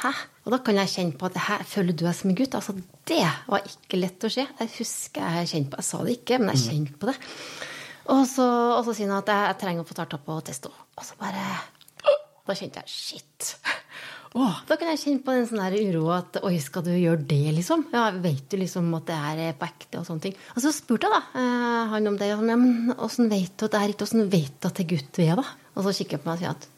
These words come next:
Speaker 1: «Du, hvordan vet du at du er dame, Ingunn?» Den bare, «Fy fader, <laughs> for et utrolig godt spørsmål.» For det hadde jeg aldri, eh, igjen da, i forhold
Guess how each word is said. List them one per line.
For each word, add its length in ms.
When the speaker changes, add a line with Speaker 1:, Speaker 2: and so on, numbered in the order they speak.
Speaker 1:
«Du, 80
hvordan 320
vet 340
du 140
at 100
du 80
er 80
dame, 300
Ingunn?» 320
Den 180
bare, 240
«Fy 160
fader, 340
<laughs> 140
for 160
et 160
utrolig 800
godt 320
spørsmål.» 560
For 80
det 60
hadde 80
jeg 240
aldri, 400
eh, 240
igjen 160
da, 80
i 80
forhold 240